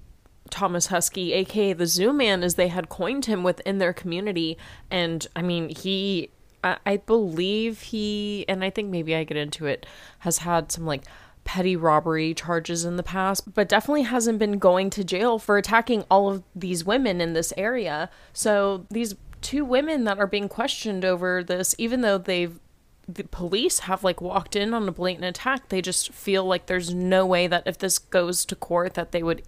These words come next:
even win. And so because of this, they're just, they say, "You know what? I'm not gonna testify." And so because of this, the police basically have to drop the charges, and Thomas is let go.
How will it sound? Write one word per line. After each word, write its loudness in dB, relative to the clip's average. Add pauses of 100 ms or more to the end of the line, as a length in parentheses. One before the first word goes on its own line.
(120)
even 0
win. -2 (460)
And 2
so 4
because 0
of 2
this, 2
they're -2
just, -2 (420)
they -2
say, 0
"You -4
know -2
what? -2
I'm 2
not 0
gonna -2
testify." -6 (120)
And -8 (300)
so -2
because -4
of -8
this, -2 (180)
the -2
police -2 (840)
basically -2
have -8
to -16
drop -10
the -12
charges, -8
and -14
Thomas -12
is -8
let -18
go. -12